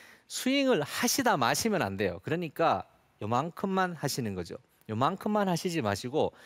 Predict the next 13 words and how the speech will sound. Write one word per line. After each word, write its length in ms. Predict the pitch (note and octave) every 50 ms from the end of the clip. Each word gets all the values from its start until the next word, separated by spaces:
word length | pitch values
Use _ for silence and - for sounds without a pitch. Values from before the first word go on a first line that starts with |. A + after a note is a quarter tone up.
| - - _
이것을 420 | - B2+ C3+ E3+ E3 - G#3 D#3+
스윙을 420 | A#2+ - - - G3 G3+ G#3 G3 E3+
끝까지 420 | - G3+ F#3+ - A3+ G#3 G3 F3+
이렇게 260 | F3 F3 E3+ - E3 C#3 -
쭉 540 | - - G#3 A3 A3 A3 A3+ A3 A3+ A3 G#3 - _ _ _ _ _ _
돌아가 340 | - C3+ D#3 F#3 F3+ D#3+ C3
주세요. 280 | A2 G2+ F#2 F#2+ E2+ F#2+ - _ _ _ _
자, 260 | - G#2+ G2 G2 G2 -
그러니까 520 | - B2+ C3+ B2 - - C3+ C#3+ D#3+ F3 - - - - _ _
백스윙에서 640 | C#3 D#3 D#3 - - G#3 G3+ G3 F#3 F3 - D#3+
오른쪽 380 | C3 C#3 D#3+ E3 D#3 - D#3 D3+ -
힙 180 | D#3+ D#3 - _
닫고 560 | B2+ B2 A#2+ - _ - F3 G3 A3+ A#3+ -